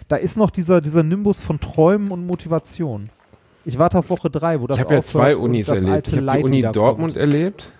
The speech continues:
Speaker 1: Ja.
Speaker 2: Ich hab die Uni Dortmund Mensa erlebt und die Uni Osnabrück deutlich länger. Und die Uni Osnabrück Mensa hat mehrere Jahre hintereinander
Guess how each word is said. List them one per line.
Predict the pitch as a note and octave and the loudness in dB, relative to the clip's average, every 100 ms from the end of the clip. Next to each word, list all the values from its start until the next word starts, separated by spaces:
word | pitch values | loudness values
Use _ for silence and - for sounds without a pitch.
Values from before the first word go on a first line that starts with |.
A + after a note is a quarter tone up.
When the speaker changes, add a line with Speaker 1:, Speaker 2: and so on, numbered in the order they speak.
| _ - | _ -6
Speaker 1:
Ja. | B2 A#2+ F3 - _ | -2 -2 -4 -14 _
Speaker 2:
Ich | - | -8
hab | A#2 | -4
die | C#3 | -2
Uni | G2 C3 | 0 0
Dortmund | A2 B2 E3 C#3 | 2 2 2 0
Mensa | C#3+ D3 | 0 0
erlebt | F2 B2+ B2 | 0 0 -2
und | G2+ | -6
die | E2+ | -6
Uni | G#1+ B2+ | -2 0
Osnabrück | F#2 A2 A2+ F#2+ A2+ - | 0 -2 -2 2 0 0
deutlich | E2+ F#2+ F#2+ F2+ | 0 2 0 2
länger. | F2 G#2 B2+ | 2 2 0
Und | A#2 - | -2 -4
die | |
Uni | G#2+ A2+ | -2 0
Osnabrück | G#2+ - G#2 B2 - | -2 -4 -2 -4 -4
Mensa | A#2+ A2 | -2 0
hat | E2+ | 0
mehrere | G#2+ A#2+ A2 | 0 0 0
Jahre | D#2+ F2 F#2+ B2 | 0 -2 -4 -4
hintereinander | A2 A#2 G2+ F#2 A2+ A2+ | -2 0 0 0 0 -2